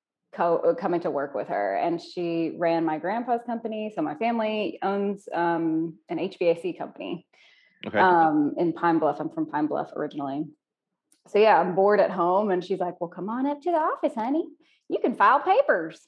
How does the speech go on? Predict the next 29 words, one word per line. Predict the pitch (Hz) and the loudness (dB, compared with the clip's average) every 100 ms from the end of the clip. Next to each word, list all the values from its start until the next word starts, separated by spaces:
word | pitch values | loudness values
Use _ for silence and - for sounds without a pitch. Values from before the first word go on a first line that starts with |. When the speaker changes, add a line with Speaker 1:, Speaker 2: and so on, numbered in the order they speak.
| - | 0
Speaker 1:
<laughs> | - | 0
So | - 587 605 - 539 - - - - | 0 -10 -12 -6 -4 -4 -8 -6 -2
honestly, | - 269 427 381 294 240 | 4 4 4 0 2 2
I | 226 262 | 4 2
was | 294 | 2
like, | 277 220 | 0 -2
"Yes, | 190 240 285 208 - | 0 2 2 2 0
all | 202 | -2
right, | 269 233 - | -2 -4 -6
give | 202 | -8
me | 240 269 | -6 -6
something | 240 254 285 | -6 -6 -4
to | 262 220 | -4 -2
do." | 240 269 208 - _ _ _ _ _ | -2 -2 -2 -4 _ _ _ _ _
So | 254 | -2
she | 262 294 | 0 -2
raised | 262 262 294 | 0 0 0
me | 254 | -4
to | 196 | -6
be | 175 | -4
really, | 180 170 156 | -4 -4 -2
like, | 127 - - | -4 -6 -8
task | 165 151 151 - | -6 -4 -4 -6
oriented | 151 151 156 165 165 233 208 214 | -6 -4 -2 -4 -4 -4 -2 0
and | 175 156 | -2 -4
achievement | - - 165 147 190 - | -8 -6 -6 -2 -2 0
oriented. | 202 208 208 214 247 214 233 - _ _ _ _ _ _ | -2 -2 -4 -4 -2 -2 -4 -10 _ _ _ _ _ _
And, | - 190 185 175 170 | -4 -2 -2 -2 -4
um, | - 185 175 160 156 151 143 | -4 -4 -4 -6 -6 -6 -6